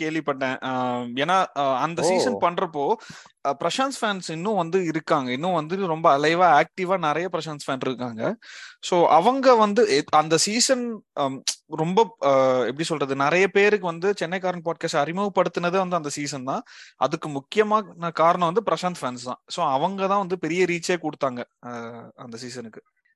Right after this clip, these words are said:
Speaker 2: ப்ரோ, நிஜமாவே பிரசாந்த் ஃபேன்ஸ் இருக்காங்களா?
Speaker 1: <laughs> ஆமா, இருக்காங்க. All India பிரசாந்த் ஃபேன்ஸ்னு Twitter
Speaker 2: ஆனா,
Speaker 1: பேஜ்
Speaker 2: நீங்க
Speaker 1: இருக்கு.
Speaker 2: சொன்னதுல நான் அது சர்காஸ்டிக்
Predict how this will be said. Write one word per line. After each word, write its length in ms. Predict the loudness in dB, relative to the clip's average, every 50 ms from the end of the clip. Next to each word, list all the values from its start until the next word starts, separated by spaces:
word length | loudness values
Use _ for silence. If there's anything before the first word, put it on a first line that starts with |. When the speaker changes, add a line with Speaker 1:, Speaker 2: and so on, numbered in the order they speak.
| _ _ _
Speaker 2:
ப்ரோ, 260 | -6 -2 0 0 0
நிஜமாவே 540 | 0 -2 0 0 2 2 4 4 2 2 2
பிரசாந்த் 380 | 0 -2 0 0 0 -2 -2 -2
ஃபேன்ஸ் 240 | -4 -4 0 0 0
இருக்காங்களா? 580 | 2 2 2 0 -2 0 0 0 0 0 -2 -6 _ _ _ _ _ _ _
Speaker 1:
<laughs> 520 | -20 -18 -16 -16 -14 _ -14 -14 -14 -10 -8 -6
ஆமா, 160 | -6 -4 -6 -6 -8 _ _ _
இருக்காங்க. 540 | -8 -6 0 2 2 2 4 2 0 -4 -4 -4
All 300 | 0 2 4 4 4 4
India 540 | 2 0 -2 -4 -2 0 4 4 6 4 4 2 -2 -8
பிரசாந்த் 360 | -10 -8 -4 -2 -2 -4 -4 -8 -10
ஃபேன்ஸ்னு 420 | -8 -8 -8 -8 -8 -10 -10 -10 -12 -16 -20 -20 -20 -20 _ _ -4
Twitter 260 | -4 0 2 2 2 4
Speaker 2:
ஆனா, 180 | 4 4 4
Speaker 1:
பேஜ் 80 | 6 6
Speaker 2:
நீங்க 160 | 6 6 6
Speaker 1:
இருக்கு. 200 | 4 4 2 2
Speaker 2:
சொன்னதுல 380 | 2 2 2 0 0 0 -2 -6 -8 _ _ _ _ _ _ _ _ _ _ _ _ _ _ _ _ _ _ _ _ _ _ _ _
நான் 220 | 0 2 2 4
அது 60 | 2 2
சர்காஸ்டிக் 600 | 2 2 2 2 4 4 4 4 4 0 -4 -4